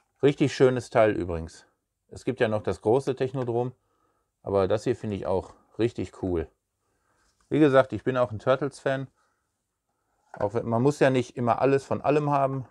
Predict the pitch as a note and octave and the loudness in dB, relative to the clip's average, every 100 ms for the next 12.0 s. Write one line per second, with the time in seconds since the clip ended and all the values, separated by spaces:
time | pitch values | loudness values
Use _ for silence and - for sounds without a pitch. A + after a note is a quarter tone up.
0 | - - - C3 B2 - A#2 - F2 F2 | 0 0 -6 -2 -2 -2 -6 -4 -8 -6
1 | F2 E2+ E2+ E2 _ _ _ _ _ _ | -8 -6 -8 -10 _ _ _ _ _ _
2 | _ _ _ _ _ _ _ _ - C#3+ | _ _ _ _ _ _ _ _ 4 6
3 | G2+ F2 B2 - D#3 E3+ E3+ A#2+ G#2+ G#2+ | 6 4 0 2 6 6 6 -6 -2 0
4 | F#2+ - A#2 G2 G#2 A#2 A2+ B2+ D3 D#3+ | -2 0 -2 -2 -8 -6 -2 -2 -2 -2
5 | F#3 F#3 - _ _ _ _ _ - _ | -2 -2 -6 _ _ _ _ _ -20 _
6 | _ _ _ _ _ _ B2+ C3 C#3 B2 | _ _ _ _ _ _ -6 -4 -2 -4
7 | - G#2 - C#3+ G3+ - _ _ _ _ | -4 -6 -2 -2 -2 -4 _ _ _ _
8 | _ _ _ _ _ _ - B2+ C#3 B2 | _ _ _ _ _ _ 2 4 4 4
9 | A#2 A2+ - - - _ _ _ _ _ | 4 2 -10 -20 -20 _ _ _ _ _
10 | _ _ A2 G2+ - B2 A2+ G2+ E3+ F3 | _ _ -8 -6 0 2 2 2 2 2
11 | - F#3 F3+ C3+ A#2 B2 B2+ B2 - | 2 2 2 -2 0 0 0 -2 -8